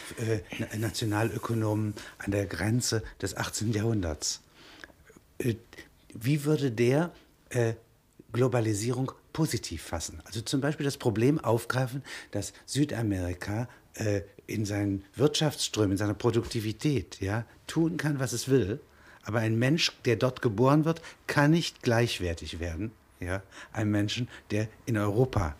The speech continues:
ja, in einem Industriegebiet geboren ist, Krise hin oder her. Afrika, ja, mit ein Prozent Kontakt zum Weltmarkt,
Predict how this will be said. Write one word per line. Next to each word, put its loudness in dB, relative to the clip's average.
ja, -4
in -2
einem 0
Industriegebiet -4
geboren 2
ist, -6
Krise -2
hin 2
oder 2
her. 0
Afrika, 2
ja, -4
mit -6
ein 0
Prozent -2
Kontakt -2
zum -2
Weltmarkt, -2